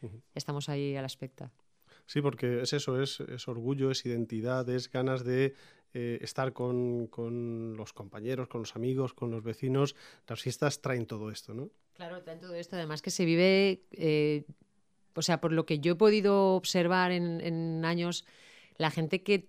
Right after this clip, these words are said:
Speaker 2: que toma la bandera como que vive las fiestas de otra manera. O sea, es, mm, distinto, es, están preparando durante todo el año, lo están viviendo más intensamente.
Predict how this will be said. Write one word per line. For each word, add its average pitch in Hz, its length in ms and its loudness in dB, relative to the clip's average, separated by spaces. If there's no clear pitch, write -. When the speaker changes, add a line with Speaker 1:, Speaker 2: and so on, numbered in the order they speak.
Speaker 2:
que 185 160 2
toma 175 260 2
la 175 100 2
bandera 165 460 0
como 165 240 -2
que 151 240 0
vive 151 220 0
las 208 180 0
fiestas 185 400 -2
de 165 80 2
otra 160 220 2
manera. 135 580 -4
O - 60 -12
sea, 147 180 -4
es, 143 260 -8
mm, 151 380 -2
distinto, 143 680 0
es, - 280 -6
están 147 340 -2
preparando 151 400 -4
durante 143 300 -4
todo 131 240 -6
el 131 100 -4
año, 156 640 2
lo 151 60 -6
están 147 180 -8
viviendo 147 320 -2
más 139 160 -4
intensamente. 147 960 -4